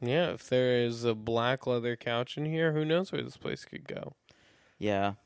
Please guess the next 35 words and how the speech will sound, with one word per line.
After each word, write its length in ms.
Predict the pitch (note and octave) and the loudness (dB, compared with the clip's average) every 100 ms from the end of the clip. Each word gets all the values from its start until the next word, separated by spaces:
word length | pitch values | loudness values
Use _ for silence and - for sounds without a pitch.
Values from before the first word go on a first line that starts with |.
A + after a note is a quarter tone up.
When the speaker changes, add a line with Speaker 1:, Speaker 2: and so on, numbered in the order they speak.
| _ _ _ _ | _ _ _ _
Speaker 2:
Um, 440 | A#2 A2+ A2+ G#2+ - | 2 4 4 0 -6
Randall, 580 | G2+ G#2 G2+ G2 F#2+ F#2+ | -6 -2 0 0 -2 -4
goddammit. 580 | F#2+ F#2+ F2+ F#2+ F#2 F2+ - - | -4 -4 -4 -4 -6 -8 -14 -6
Speaker 1:
Mm, 300 | B2+ C3 B2 A2 - | 0 2 0 -2 -6
Randall. 540 | A#2 A2 A2 A2 A2 - - - - | 2 2 4 2 2 -2 -20 -20 -8
Randall's 600 | C#3 F3 G#3 G#3+ A3 G#3 E3+ | 8 10 10 8 6 4 4
just 320 | D3+ D#3 - | 6 6 4
so, 340 | - C3+ C#3 | 6 8 8
like, 520 | C#3 B2 A2+ A2 - - - - - - | 6 6 4 2 -4 -20 -20 -20 -18 4
Randall's, 460 | D3+ G#3 C4 C#4+ | 10 10 10 6
the 400 | C4+ E3 D#3+ D#3+ | 6 4 8 8
men 340 | E3 E3 G3+ C#4 | 10 10 10 8
in 80 | |
this 140 | D#4+ G4 | 6 6
show 300 | - A3+ A3 | 6 8 8
really 440 | G3 C3 D#3 C#4+ | 8 6 8 8
suck. 680 | D#4+ - - A#2+ C3+ - - - | 4 -2 0 2 2 -2 -14 4
I'm 480 | C3+ C3+ B2 A2+ A#2+ | 6 6 2 -6 0
really 300 | C#3 A3 C4+ | 4 6 6
realizing 600 | D#3 C#3+ D#3 A#2 A2+ A2+ | 8 8 8 6 2 -2
that. 220 | A2+ - - | -4 -6 6
All, 260 | D3 F#3 G#3 | 10 10 10
and 140 | F3 | 8
no 120 | E3 | 8
wonder 200 | F3 A3 B3 | 10 8 8
why 140 | A#3 | 8
all 160 | E3+ D#3+ | 8 6
the 100 | D#3 | 4
dads 480 | A#2+ A#2 B2+ B2 | 6 6 6 2
die. 300 | - - A#2+ A#2+ - - _ | -6 -2 -2 -4 -10 -20 _
They're 80 | F3+ | 4
all 60 | G#3+ | 4
the 80 | |
fucking 540 | A#3 - G3 - D#3+ A#2 | 2 6 6 6 0 6
worst. 560 | B2 E3+ - - - | 6 6 4 -6 -12